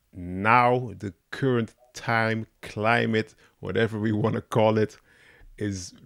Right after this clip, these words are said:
really not working in, in your favor on that end. How, how are you guys coping with,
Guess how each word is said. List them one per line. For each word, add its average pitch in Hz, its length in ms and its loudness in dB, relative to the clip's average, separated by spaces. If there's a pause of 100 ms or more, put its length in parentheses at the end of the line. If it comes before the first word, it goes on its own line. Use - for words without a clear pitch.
really 113 640 4 (240)
not 113 380 2
working 117 680 2 (220)
in, 107 400 0
in 117 220 2
your 107 160 0
favor 104 460 -2
on 95 140 0
that 92 220 0
end. 87 180 -6 (420)
How, 120 220 4
how 127 200 4
are 139 60 6
you 135 120 6
guys 120 320 4
coping 123 460 4
with, 110 340 -2